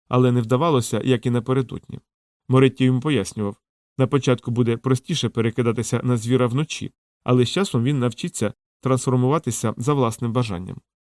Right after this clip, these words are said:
Навіть зараз ніби і став собою, але істота досі залишалася в ньому. Це майже так, ніби його приборкали,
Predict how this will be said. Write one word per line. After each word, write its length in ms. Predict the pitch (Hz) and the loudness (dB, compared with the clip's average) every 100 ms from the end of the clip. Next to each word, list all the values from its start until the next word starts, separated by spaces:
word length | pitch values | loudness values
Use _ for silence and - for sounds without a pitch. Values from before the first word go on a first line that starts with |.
| _ _ | _ _
Навіть 240 | 131 127 135 | 2 4 4
зараз 320 | 175 123 113 | 2 2 2
ніби 320 | 127 120 120 | 2 4 2
і 60 | 117 | 2
став 280 | - 117 | 0 -2
собою, 440 | - 127 170 131 - _ _ - | -2 -2 2 2 0 _ _ -2
але 240 | 127 127 | 4 6
істота 320 | 123 - 185 | 4 2 0
досі 340 | 117 156 131 120 | 0 0 0 -2
залишалася 640 | 120 135 127 117 110 - 123 | 0 0 0 0 -2 -2 -4
в 60 | |
ньому. 300 | 110 92 98 - _ _ _ _ _ - | -2 -4 -8 -16 _ _ _ _ _ 0
Це 160 | 135 | 2
майже 280 | 131 123 123 | 4 4 2
так, 240 | 170 156 | 0 -2
ніби 220 | 127 123 131 | 0 2 4
його 180 | 123 | 4
приборкали, 680 | 123 156 147 110 - 101 113 | 2 0 -2 -4 -4 -6 -8